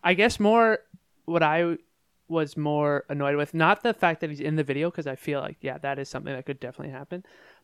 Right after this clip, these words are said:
but the fact, his, all his actions after this is so,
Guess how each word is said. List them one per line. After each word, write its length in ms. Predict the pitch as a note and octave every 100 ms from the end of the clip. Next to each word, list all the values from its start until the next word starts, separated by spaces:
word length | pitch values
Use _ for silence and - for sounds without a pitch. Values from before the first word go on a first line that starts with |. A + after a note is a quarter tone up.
| -
but 300 | D3+ D3 _ _ _ _ -
the 80 | E3+
fact, 340 | - E3 B2
his, 160 | D#3 E3+ -
all 200 | F3 G3+
his 140 | F#3 -
actions 520 | D3 D#3 - F3 D3+
after 320 | C3 C#3+ - G#3+
this 320 | C#4 D4+ -
is 240 | - D#3+ D3+
so, 760 | - D3 D3 D3 D3 D3 C#3+